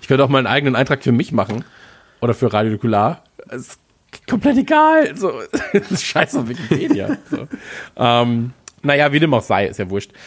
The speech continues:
Aber, ähm, Joel Matip auf jeden Fall alles, alles, alles Gute im Sinne von, äh, schnelle Regeneration und, ähm, hoffentlich sehen wir dich bald wieder auf dem Feld, mein Bester. Ähm, und ansonsten,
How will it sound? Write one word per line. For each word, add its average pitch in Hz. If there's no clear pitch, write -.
Aber, 120
ähm, 110
Joel 143
Matip 147
auf -
jeden 123
Fall 117
alles, 139
alles, 127
alles 113
Gute 170
im 131
Sinne 131
von, 120
äh, 107
schnelle 131
Regeneration 127
und, 107
ähm, 98
hoffentlich 117
sehen 113
wir 113
dich 110
bald 104
wieder 107
auf 95
dem 101
Feld, 110
mein 95
Bester. 104
Ähm, 117
und 131
ansonsten, 151